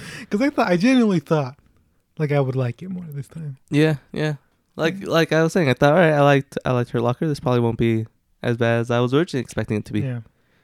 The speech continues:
Speaker 2: But no, I was, I was just so bored the whole way through. And it's two hours and thirty minutes long.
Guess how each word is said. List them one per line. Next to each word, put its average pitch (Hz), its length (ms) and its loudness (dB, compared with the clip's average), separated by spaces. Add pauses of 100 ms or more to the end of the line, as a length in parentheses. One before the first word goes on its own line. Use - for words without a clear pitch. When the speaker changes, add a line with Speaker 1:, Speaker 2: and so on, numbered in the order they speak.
(160)
Speaker 2:
But 247 160 -6
no, 165 160 0
I 151 80 -2
was, 131 340 -2
I 123 140 2
was 104 400 -2 (260)
just - 560 -10 (200)
so 110 260 0
bored 90 320 -2
the - 100 -4
whole - 140 -6
way - 140 -6
through. - 180 -6
And 170 180 0
it's 156 200 -2
two 160 400 6
hours 147 320 4
and 127 120 -4
thirty 135 260 2
minutes 123 340 -2
long. 117 340 -2